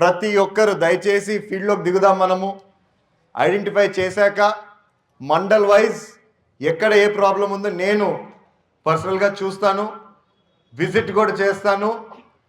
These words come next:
వీలైతే especially వాటర్ అన్న మన టీం అంతా ఎవరెవరు ఉన్నారో నాకు తెలియదు, కానీ ఆ టీం అంతా మనము ఒక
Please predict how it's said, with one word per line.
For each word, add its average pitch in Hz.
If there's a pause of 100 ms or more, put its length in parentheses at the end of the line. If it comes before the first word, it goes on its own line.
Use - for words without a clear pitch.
(480)
వీలైతే 214 (120)
especially 202 (100)
వాటర్ 190 (160)
అన్న 180 (920)
మన 175 (120)
టీం 202
అంతా 202 (100)
ఎవరెవరు 196
ఉన్నారో 196
నాకు 175
తెలియదు, 185
కానీ 175 (560)
ఆ - (160)
టీం 208 (100)
అంతా 202 (100)
మనము 190 (1200)
ఒక 151